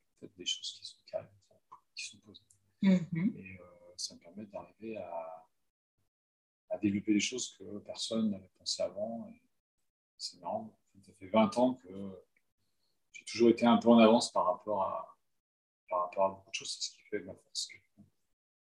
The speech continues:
Speaker 2: Hmm, c'est ta, ouais, c'est ta force et ta puissance.
Speaker 1: Ouais.
Speaker 2: Et, euh, et ton pouvoir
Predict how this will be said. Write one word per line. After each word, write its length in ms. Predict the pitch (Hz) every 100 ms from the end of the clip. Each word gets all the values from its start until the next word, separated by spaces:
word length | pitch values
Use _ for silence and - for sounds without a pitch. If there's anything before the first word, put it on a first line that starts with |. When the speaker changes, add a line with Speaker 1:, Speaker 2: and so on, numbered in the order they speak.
| _ -
Speaker 2:
Hmm, 260 | 339 240 160 -
c'est 200 | - -
ta, 240 | - - 170
ouais, 160 | 185 -
c'est 120 | 147
ta 160 | 143 -
force 280 | 139 -
et 80 | 151
ta 120 | 143
puissance. 440 | - - - - 104
Speaker 1:
Ouais. 800 | - - - - - - - 185
Speaker 2:
Et, 100 | 175
euh, 360 | 165 160 156 -
et 60 | 156
ton 140 | 156
pouvoir 600 | 143 160 190 - - -